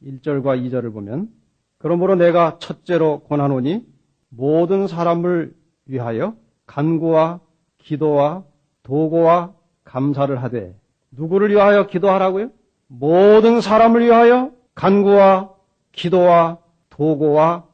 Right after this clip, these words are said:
감사를 하되. 도고가 뭡니까? 이런 말을 들어보셨습니까? 도고. 이 도고할 때 도자는 기도할 때 도자입니다.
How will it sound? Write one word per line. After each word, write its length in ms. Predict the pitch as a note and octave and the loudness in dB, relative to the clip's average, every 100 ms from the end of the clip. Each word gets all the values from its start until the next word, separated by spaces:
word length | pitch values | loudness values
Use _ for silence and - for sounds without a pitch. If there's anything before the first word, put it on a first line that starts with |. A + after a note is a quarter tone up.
| _ _ | _ _
감사를 720 | - C3+ D#3 E3+ F3 G#3 G#3+ _ _ | -14 -6 -6 -4 -4 -4 -8 _ _
하되. 360 | A#2 G#2 F2+ G2 _ _ _ | -20 -20 -20 -20 _ _ _
도고가 440 | C#3+ D#3+ E3+ F3+ G#3 | -4 -2 0 0 0
뭡니까? 500 | F3+ F#3 G3 E3+ - _ _ _ D3 | -2 -4 -8 -10 -12 _ _ _ -8
이런 260 | D#3 F3+ | -6 -2
말을 280 | F3+ F#3+ F#3+ _ _ _ | -2 -2 -6 _ _ _
들어보셨습니까? 800 | D#3+ F3+ E3 D#3+ D#3+ D#3+ C#3+ F#3+ _ _ _ _ _ | -4 -4 -2 -6 -8 -12 -12 -18 _ _ _ _ _
도고. 380 | E3 D3+ B2+ - _ _ _ _ - | -6 -4 -6 -10 _ _ _ _ -10
이 300 | F#3 A3 A3+ _ | -6 -6 -8 _
도고할 840 | - D#3 F#3 G3 G3 G3 F#3+ G3 - | -6 2 4 4 4 4 4 2 2
때 220 | G3+ G3+ | 0 2
도자는 720 | D3 E3+ - F3 A#3 A3+ C#3+ _ _ | -4 -2 0 2 2 -2 -8 _ _
기도할 640 | - E3+ G#3 G3 G3 G3 | -6 0 2 2 0 -2
때 240 | G3+ G3+ | -2 -2
도자입니다. 600 | - D#3+ - D3+ C3 A2 | -2 -6 -4 -4 -6 -12